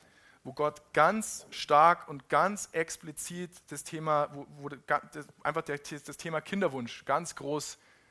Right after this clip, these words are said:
äh, von Gott dann kam, wo, wo Eindrücke zu dem waren und wo auch Gott ganz klar gesprochen hat und dann auch Ehepaare und, und, und Leute, die einfach einen Kinderwunsch hatten, explizit für sich haben beten lassen können, wo Gott gesagt hat, hey, ich will da jetzt,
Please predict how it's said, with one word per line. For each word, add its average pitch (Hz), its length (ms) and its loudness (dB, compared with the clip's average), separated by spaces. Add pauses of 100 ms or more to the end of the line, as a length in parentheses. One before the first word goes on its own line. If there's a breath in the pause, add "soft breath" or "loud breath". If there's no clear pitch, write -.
(260 soft breath)
äh, 127 160 -6
von 139 220 -6
Gott 143 300 2
dann 127 180 4
kam, 113 360 0 (560 soft breath)
wo, 120 300 -6
wo 131 80 -6
Eindrücke 165 440 -2
zu - 120 -10
dem 151 180 -6 (340)
waren 143 320 2
und 131 180 -10
wo 131 80 -4
auch 127 200 -4 (720 loud breath)
Gott 147 220 0
ganz 151 240 2
klar 156 160 4
gesprochen 165 420 0
hat 151 160 2
und 143 80 -8
dann 135 160 0
auch - 280 -4
Ehepaare 151 720 2
und, 135 320 -10
und, 131 260 -14
und 131 240 -12
Leute, 139 280 2
die 135 120 -6
einfach 131 180 -6
einen 139 100 -14
Kinderwunsch 143 500 -8
hatten, 175 420 -4 (920 soft breath)
explizit 151 520 -8
für 147 100 -12
sich 139 180 -12
haben 143 140 -4
beten 139 280 -8
lassen 117 340 -8
können, 147 420 -8 (160)
wo 127 240 -8 (120)
Gott 131 160 -6
gesagt 131 180 -10
hat, 143 80 -8
hey, 135 60 -6
ich 127 120 -14
will 135 80 -6
da 135 100 -2
jetzt, 127 420 -8